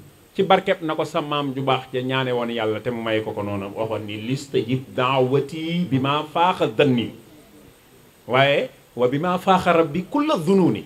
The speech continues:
Yàlla na la dale noonu. Ci barkeb sëñ Baara Mbàkke, barke Cheikh Amadou Bamba. Noo ngi kontaan ci yow bu nu la gisee ak bu nu la gisul.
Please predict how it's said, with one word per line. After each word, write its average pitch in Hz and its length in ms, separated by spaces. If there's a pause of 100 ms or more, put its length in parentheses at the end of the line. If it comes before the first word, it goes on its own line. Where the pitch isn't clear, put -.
Yàlla 220 220
na 170 60
la 107 60
dale 110 160
noonu. 92 220 (680)
Ci - 60
barkeb 135 240
sëñ 120 180
Baara 110 180
Mbàkke, 101 280
barke 95 220
Cheikh 98 160
Amadou 92 220
Bamba. 87 260 (560)
Noo 117 160
ngi 131 160
kontaan 131 400
ci 139 80
yow 117 120
bu 113 160
nu 120 140
la 110 140
gisee 160 340
ak - 100
bu 110 100
nu 98 60
la 98 100
gisul. 98 180